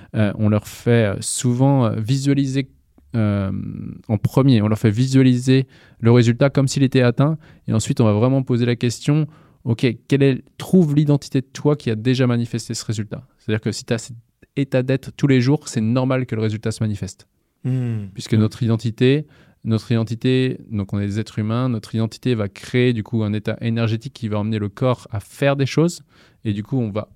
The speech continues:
Speaker 1: augmenter les probabilités d'obtenir un résultat. Donc être, faire, avoir.
Speaker 2: Ok.
Speaker 1: Donc
Speaker 2: Ok.
Speaker 1: ça, on peut faire ça. Donc vraiment, ok, je, ça y est, j'ai mon objectif, il est déjà fait. Ok, qu'est-ce que je ressens là ? Quelle est l'ident-, c'est comme si je pouvais me tuner en quelque sorte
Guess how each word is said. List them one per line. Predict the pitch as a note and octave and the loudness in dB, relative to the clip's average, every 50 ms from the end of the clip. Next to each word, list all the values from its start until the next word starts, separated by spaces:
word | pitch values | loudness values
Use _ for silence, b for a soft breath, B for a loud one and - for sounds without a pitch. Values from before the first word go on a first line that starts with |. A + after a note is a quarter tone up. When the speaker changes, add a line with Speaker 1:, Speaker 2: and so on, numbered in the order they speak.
| _ _ - | _ _ -2
Speaker 1:
augmenter | C3 C3+ C#3 C3+ B2+ B2 - B2+ | 0 0 2 0 -2 -2 -2 -2
les | A#2+ | -4
probabilités | G#2 - - A2+ A2 A2+ A2+ A2 G#2 - B2+ B2+ D#3+ E3 b b b b b b _ | -2 -2 -2 0 0 2 0 0 0 0 -2 -4 -4 -6 b b b b b b _
d'obtenir | A#2+ A#2 A#2 - - B2+ A#2 A#2 A#2 | -6 -6 -6 -4 -4 -4 -2 -2 -2
un | A2+ G#2+ G#2+ | -2 -2 -2
résultat. | G#2+ G#2 G2 G#2+ G#2 - - - _ _ _ _ _ _ - | -4 -4 -4 -6 -8 -10 -12 -14 _ _ _ _ _ _ -12
Donc | G2+ F#2+ _ _ - | -12 -12 _ _ -4
être, | A#2 A2+ - | -4 -4 -4
faire, | - - - A#2 A2 | -6 -6 -4 -4 -2
avoir. | G#2 G2+ G2+ G2 - - _ _ b b b b b b b - | -2 -4 -6 -6 -10 -12 _ _ b b b b b b b -6
Speaker 2:
Ok. | B2 A#2+ - - A2+ - b b b b b b _ - | -4 -4 -4 -4 -6 -6 b b b b b b _ -4
Speaker 1:
Donc | G#2 G#2+ G2+ | -2 -2 -2
Speaker 2:
Ok. | - | -4
Speaker 1:
ça, | A2+ - - - | -8 -8 -4 -4
on | B2 A2+ | -2 -2
peut | - A2 | -2 -4
faire | - A2 G#2 | -2 -2 -2
ça. | - - G#2+ | -2 -4 -4
Donc | F#2+ F#2 G2 F#2 | -4 -4 -4 -2
vraiment, | G#2 G#2+ A2+ B2 C3 B2+ A#2+ - | 0 2 2 2 2 0 0 -2
ok, | - A#2 - - A2+ G#2+ | -4 -4 -2 -2 -2 -2
je, | F#2+ G#2+ G#2+ G#2 B2 - - | -2 -4 -8 -10 -12 -14 -12
ça | A#2+ - C3 B2+ | -8 -4 0 0
y | A#2 | 2
est, | G#2 G#2 | 0 2
j'ai | G#2 C3+ C#3 | 2 2 2
mon | C#3+ C#3 C3+ | 2 2 0
objectif, | C3 C3+ C#3 C3+ B2+ - - D3 D3+ D3 - | -2 -2 -4 -6 -6 -6 -4 -4 -4 -4 -4
il | A#2 A#2 A2+ | -6 -6 -6
est | G#2 | -4
déjà | G#2 A#2 B2+ C3 C3+ B2 C3 | -2 -2 -2 0 0 -2 -4
fait. | - - C3+ C3+ C#3+ C#3+ b b b b b b b _ - | -2 0 0 0 0 -2 b b b b b b b _ -8
Ok, | B2+ - - A2 - | -6 -6 -6 -8 -8
qu'est-ce | - B2 - | -10 -6 -2
que | - D#3+ | 0 2
je | C3+ B2+ C3 | 4 4 4
ressens | A#2+ C3 C#3 B2+ - - B2 G#2+ | 4 4 2 2 2 0 0 -2
là ? | - - - B2+ B2+ - | -2 -6 -8 -10 -8 -4
Quelle | - C#3+ C3 | 0 2 2
est | C3 B2+ | 2 2
l'ident-, | B2+ C#3 D#3 D3+ D#3 D3+ C3 | 2 2 0 0 0 -2 -2
c'est | - - - | -4 -4 -2
comme | - C3+ D3+ | -2 -2 0
si | - F3 D#3 | 0 -2 -2
je | - | 0
pouvais | - B2+ A#2 | 2 2 2
me | A#2 A#2 | 2 0
tuner | A2+ - - C#3+ C#3 D3 D#3 D#3 | -2 -2 0 2 4 4 4 2
en | C#3 A#2 | 2 0
quelque | - B2+ A2+ - B2 | -2 -4 -2 -2 -2
sorte | A2+ - - D#3 D3 - - - B | -2 0 0 -2 -2 -2 -6 -14 B